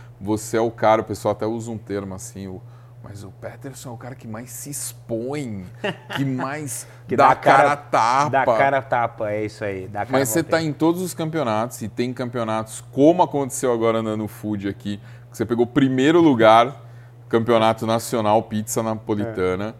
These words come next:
Speaker 2: É.
Speaker 1: Você foi participar do campeonato lá em Las Vegas.
Speaker 2: E
Speaker 1: Você
Speaker 2: peguei o último.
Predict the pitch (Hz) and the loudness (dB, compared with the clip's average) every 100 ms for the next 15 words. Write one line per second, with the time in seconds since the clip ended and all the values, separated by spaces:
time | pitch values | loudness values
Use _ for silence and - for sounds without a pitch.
0 | - - - - - 131 139 139 143 131 | -18 -20 -18 -4 -2 2 2 4 2 2
1 | 143 131 131 131 127 123 117 120 117 113 | 2 2 0 -2 0 0 2 2 4 2
2 | 104 95 95 101 113 127 165 190 208 240 | 2 2 2 2 0 2 4 4 4 2
3 | - 123 | 0 -10